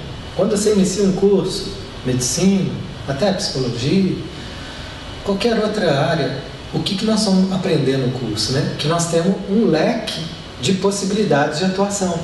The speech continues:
Direito, aí tem o direito de família, né? Tem o direito civil, criminal, né? A medicina vai ter a cardiologia, dermatologia, pediatria,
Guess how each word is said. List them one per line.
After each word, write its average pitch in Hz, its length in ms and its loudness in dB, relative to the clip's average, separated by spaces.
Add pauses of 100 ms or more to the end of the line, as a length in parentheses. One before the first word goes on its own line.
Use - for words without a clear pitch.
(340)
Direito, 160 640 2 (460)
aí 120 140 -6
tem 131 100 -4
o 123 40 -2
direito 120 300 0
de - 100 -6
família, 151 560 0 (500)
né? 156 120 -2 (180)
Tem 123 100 -2
o 123 40 2
direito 117 360 0
civil, 196 540 2 (960)
criminal, 139 760 2 (500)
né? 131 80 -6 (100)
A 123 40 -4
medicina 131 420 0
vai 123 140 2
ter 117 120 0
a - 20 -4
cardiologia, 123 880 0 (400)
dermatologia, 135 1040 0 (400)
pediatria, 139 840 0